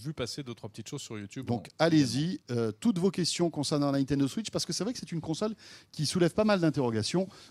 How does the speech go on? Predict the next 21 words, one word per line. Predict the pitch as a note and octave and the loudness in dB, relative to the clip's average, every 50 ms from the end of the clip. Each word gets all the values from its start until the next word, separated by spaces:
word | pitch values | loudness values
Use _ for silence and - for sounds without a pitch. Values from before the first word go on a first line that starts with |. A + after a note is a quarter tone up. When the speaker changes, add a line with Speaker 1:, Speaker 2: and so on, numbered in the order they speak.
| _ _ | _ _
Speaker 2:
On | - B2 C3 C3 | 0 2 4 4
en | A#2+ A2+ | 2 4
parle | - E3+ E3+ E3 C3+ A2+ | 2 2 2 2 0 2
dès | A#2 F3 F#3 | 4 4 4
maintenant | D#3+ C#3 - - - E3 F#3 G3+ - _ | 4 2 0 2 2 2 2 2 0 _
avec, | - C3+ C#3 F#3+ G3 G3 - - | -4 -2 0 -2 -2 -2 -2 -2
euh, | C#3+ B2+ B2 A#2+ A#2 A2+ A2+ A2 | 0 2 2 2 2 2 0 0
donc, | G#2+ A#2+ B2+ A#2 - | -2 -2 -4 -4 -2
Émeric | A#2+ A2+ D#3 G#3 F#3+ - - - _ - | 0 0 0 0 -2 -4 -12 -14 _ -4
et | E3 | -4
Pierre. | - - - - C#3 A#2+ G#2 G2 F2+ E2 E2 - - - - - - - - - - - - _ - | -4 -4 -4 -2 -2 -2 -2 -4 -6 -10 -12 -16 -20 -20 -20 -20 -20 -20 -20 -20 -20 -20 -20 _ -12
Pierre, | - - A3 G#3 F3 | 0 4 4 6 6
le | D#3+ D#3 | 6 6
test, | - F#3 D3+ - - - - | 4 4 2 2 -2 -4 -4
ça | - - A#2+ | 0 0 2
y | A2+ B2 | 4 4
est, | F3 B3 - _ _ _ - | 2 2 -2 _ _ _ -8
tout | - - E3 - | -6 -2 0 2
a | F3 | 2
été | D#3+ - D3+ | 2 2 0
publié. | C#3 E3+ D#3+ C#3 D3+ D#3 D#3+ F#3 A3+ - | 0 0 0 2 2 4 4 4 4 2